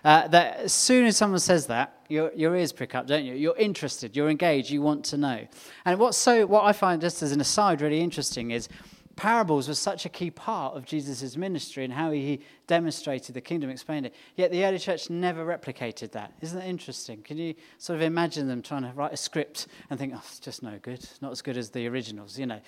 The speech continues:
But they never replicated it. The, Jesus' stories stand out so much, and he constantly told stories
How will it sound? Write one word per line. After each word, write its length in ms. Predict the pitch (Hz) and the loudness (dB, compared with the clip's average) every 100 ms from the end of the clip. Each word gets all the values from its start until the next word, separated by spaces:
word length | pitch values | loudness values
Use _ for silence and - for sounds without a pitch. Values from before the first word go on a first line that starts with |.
| - - | -20 -6
But 120 | - 185 | -2 2
they 120 | 185 | 2
never 360 | 202 208 202 | 2 2 2
replicated 640 | 190 214 160 143 139 - 131 | 2 0 -2 -4 -4 -4 -10
it. 100 | 135 | -8
The, 180 | 175 | -10
Jesus' 540 | 170 196 208 185 165 160 | -4 -2 0 -2 -4 -4
stories 540 | - - 220 190 143 | -6 0 0 2 -2
stand 380 | - - 165 160 | -4 -4 -2 0
out 220 | 160 - | 0 -2
so 240 | - 165 160 | -4 -2 0
much, 320 | 160 - - - - - | -2 -4 -12 -20 -12 -4
and 100 | 156 | -4
he 60 | |
constantly 680 | 160 - 240 220 - 202 185 | -4 0 0 0 -4 -6 -6
told 300 | - 180 175 | -2 -2 0
stories 640 | - - 175 143 117 120 | -4 -4 -2 -2 -4 -8